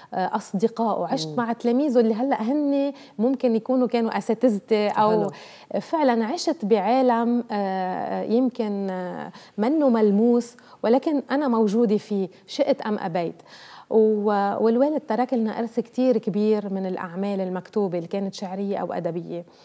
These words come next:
Speaker 1: ولضيق الحال ال-، المادية، يعني،
Speaker 2: مم.
Speaker 1: طبعًا الماما كمان كانت تت-، التهت بفترة تربينا وتكبرنا وتعلمنا أنا وإخواتي، إخواتي، يعني، نحن أربعة بالبيت.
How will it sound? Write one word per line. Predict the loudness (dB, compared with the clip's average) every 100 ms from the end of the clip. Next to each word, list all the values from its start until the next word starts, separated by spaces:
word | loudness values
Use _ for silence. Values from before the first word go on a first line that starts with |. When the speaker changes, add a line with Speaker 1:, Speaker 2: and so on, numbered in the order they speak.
| -20 -20 -20 -4
Speaker 1:
ولضيق | 2 2 2 2 2 0 0 -2 2 2 2
الحال | -2 -4 -2 -2 0
ال-، | -2 -2 -4 -4 -6 -2
المادية، | 0 4 4 4 4 4 4
يعني، | 2 0 -2 -2 -2 -2
Speaker 2:
مم. |
Speaker 1:
طبعًا | -2 0 -2 -4
الماما | -2 -2 -2 -2 -2
كمان | -2 -2 -2 -4
كانت | -4 -6 -6 -8
تت-، | -12 -10 -10
التهت | -6 -4 -4
بفترة | -4 -6 -6 -6 -4
تربينا | -4 -2 0 0 0 -2
وتكبرنا | -4 -4 -6 -4 -2 0 -2
وتعلمنا | -2 -2 0 0 0 -2
أنا | -4
وإخواتي، | -4 -6 -4 -4 -2 -4 -8 -16 -20 -8
إخواتي، | -2 0 0
يعني، | -2 -4 -6
نحن | -4
أربعة | -2 0 2 2
بالبيت. | 2 0 2 0